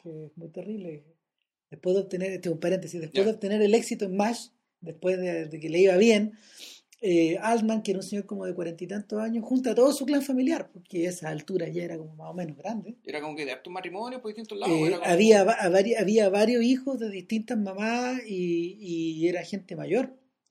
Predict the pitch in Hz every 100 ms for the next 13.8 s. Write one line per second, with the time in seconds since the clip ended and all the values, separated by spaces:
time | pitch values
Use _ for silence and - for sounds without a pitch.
0 | _ - 226 - - 196 226 233 247 254
1 | 254 339 285 277 _ _ - 302 302 277
2 | 247 277 277 285 277 302 254 240 285 -
3 | _ 233 202 196 196 196 190 180 - _
4 | _ _ - 185 180 180 180 175 170 170
5 | 170 180 190 - _ _ - - 294 285
6 | 269 254 - 302 233 214 208 - 190 185
7 | 185 - _ _ _ _ _ - 180 175
8 | 233 262 262 233 214 247 247 233 226 208
9 | 175 175 202 220 220 202 208 196 175 -
10 | 208 196 180 226 226 - _ _ _ _
11 | _ _ _ _ _ _ _ _ 208 170
12 | 196 226 196 185 165 214 175 165 - 262
13 | 254 208 196 185 202 262 285